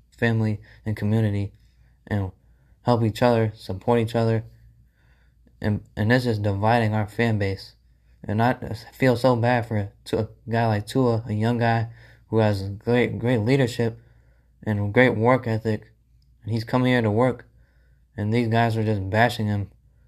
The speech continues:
And he's taking a lot of heat from this, from the media and everybody. 'Cause Tua is not like a guy like Johnny Manziel, who's, who just wants to goof off off the field and all that stuff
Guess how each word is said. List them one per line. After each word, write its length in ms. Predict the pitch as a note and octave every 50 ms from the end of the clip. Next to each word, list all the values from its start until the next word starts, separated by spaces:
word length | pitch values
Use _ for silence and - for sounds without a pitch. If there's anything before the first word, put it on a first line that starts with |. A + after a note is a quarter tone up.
| _ -
And 100 | G#2 A2+
he's 100 | A#2 A2+
taking 260 | A#2+ A#2+ A#2 A2+ G#2+
a 60 | G#2
lot 200 | G#2+ A2+ A#2 A2
of 120 | G#2 F#2+
heat 340 | - - B2+ B2 A2+ - - _ _ _ _ _ _ _ _ _ _ _ _
from 220 | _ - A2 G#2+ G#2
this, 300 | G#2 G2+ - - - - _ _ _ - -
from 240 | _ - - A2+ G#2+
the 80 | G2+ F#2+
media 380 | G2+ A2 A#2+ B2 A#2 A#2 A2
and 80 | G#2+ G2+
everybody. 540 | G#2+ A2+ A#2 A2 G2 G2+ G2 G2+ G2 - - _ _ - _ _ _ _ _ _ - - - -
'Cause 240 | - - G#2+ G2+ G#2
Tua 440 | - - - C#3+ D3 C#3 B2 A2 - - _ _ _ _ _
is 100 | A2+ A2
not 220 | A#2 B2 B2 A#2 -
like 180 | A2+ A2+ G#2+
a 60 | G#2+
guy 240 | G2+ G2+ A2+ A#2+ A#2+
like 320 | A2 A2 G#2 F#2+ F#2+ F#2+ G2
Johnny 340 | G2 G#2 A#2 A#2+ B2 A#2+
Manziel, 640 | A2+ A2+ A#2 A2+ A2 G2 A2 B2 B2 A#2 A2 G#2 - - _ -
who's, 340 | A2+ A2+ A2 G2+ G#2 G#2+ - _ - -
who 140 | A#2 A#2
just 240 | A#2 A2 G2+ G#2+ - -
wants 220 | - A#2 A#2 A2+ A2+
to 80 | - G2
goof 300 | F#2+ G2+ A2+ A#2+ A2 A#2
off 300 | A#2 A#2 A2+ A2 - - - - - _ -
off 160 | A2+ A2+ A2
the 100 | A2+ G#2+
field 420 | - - B2 A#2+ A#2 A2+ A2+ G#2+ - - - _ _ _ _ _ _ _
and 100 | - A2+
all 120 | A2+ A2+ A2
that 100 | A2 A2
stuff 300 | - - A2+ A2 A2